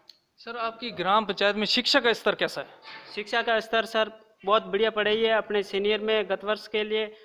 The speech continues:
Speaker 2: अपने सलुम्बर ब्लॉक की, अपने यहाँ दसवीं तक, अ, सलुम्बर ब्लॉक में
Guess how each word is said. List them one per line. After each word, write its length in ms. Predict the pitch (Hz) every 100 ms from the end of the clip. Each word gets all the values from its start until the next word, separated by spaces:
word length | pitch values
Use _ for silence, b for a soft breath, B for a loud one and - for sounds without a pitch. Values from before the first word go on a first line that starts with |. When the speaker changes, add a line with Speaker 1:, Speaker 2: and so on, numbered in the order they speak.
| B
Speaker 2:
अपने 180 | 180 196
सलुम्बर 380 | - 196 220 226
ब्लॉक 340 | 214 214 214
की, 480 | - 220 208 190 - 180
अपने 340 | 196 196 180
यहाँ 440 | 175 190 160 151 165
दसवीं 260 | 180 220
तक, 160 | 220 214
अ, 680 | - - 175 175 170 165 165
सलुम्बर 340 | - 196 220
ब्लॉक 280 | 196 196 202 220
में 240 | 220